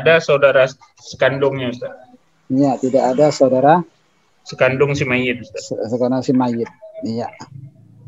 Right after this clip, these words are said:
Speaker 2: Terus,
Speaker 1: Nah,
Speaker 2: Ka-,
Speaker 1: bab
Speaker 2: kapan
Speaker 1: baru,
Speaker 2: mereka
Speaker 1: Ustaz.
Speaker 2: jadi,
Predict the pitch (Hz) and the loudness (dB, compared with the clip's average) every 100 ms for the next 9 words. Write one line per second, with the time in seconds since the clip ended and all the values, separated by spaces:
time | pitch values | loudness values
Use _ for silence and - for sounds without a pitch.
0 | - - _ _ _ - - 156 156 - | -20 -20 _ _ _ -14 0 2 2 0
1 | - - - - - _ _ - - - | -10 -14 -18 -20 -20 _ _ -20 -20 -20
2 | - - _ _ _ _ - 147 _ - | -20 -20 _ _ _ _ -12 -12 _ -18
3 | _ _ _ _ _ _ _ _ _ _ | _ _ _ _ _ _ _ _ _ _
4 | _ _ _ _ _ _ 131 131 151 185 | _ _ _ _ _ _ 0 4 6 6
5 | 190 185 185 185 180 175 170 | 6 4 4 4 4 6 6